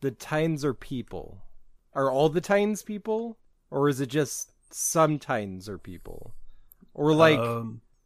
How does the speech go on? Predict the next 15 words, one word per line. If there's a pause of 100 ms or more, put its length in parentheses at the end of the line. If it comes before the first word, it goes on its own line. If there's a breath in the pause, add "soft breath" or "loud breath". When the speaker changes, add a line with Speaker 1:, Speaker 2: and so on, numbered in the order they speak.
Speaker 1:
like,
h-,
how
the
Titans
work? (580)
<laughs>
Speaker 2:
<laughs>
Um, (340)
so,
yeah, (100)
the
movie
tells
us,